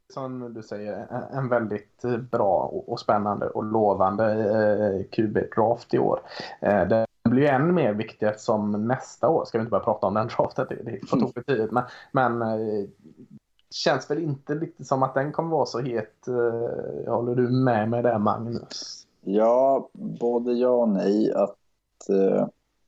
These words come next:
Speaker 2: vi pratade om det i våran Patreon-podd här i veckan,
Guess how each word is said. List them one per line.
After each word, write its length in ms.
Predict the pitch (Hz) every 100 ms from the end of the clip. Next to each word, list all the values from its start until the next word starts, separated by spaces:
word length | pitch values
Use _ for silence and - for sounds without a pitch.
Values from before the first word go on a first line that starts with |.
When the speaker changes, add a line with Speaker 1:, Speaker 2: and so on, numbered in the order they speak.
| _ -
Speaker 2:
vi 140 | 107
pratade 360 | - 113 - 107
om 60 | 101
det 60 |
i 60 | 98
våran 360 | 95 92 92
Patreon-podd 580 | 92 104 - 95 - 82
här 140 | 87 90
i 20 |
veckan, 560 | 90 - - 95 -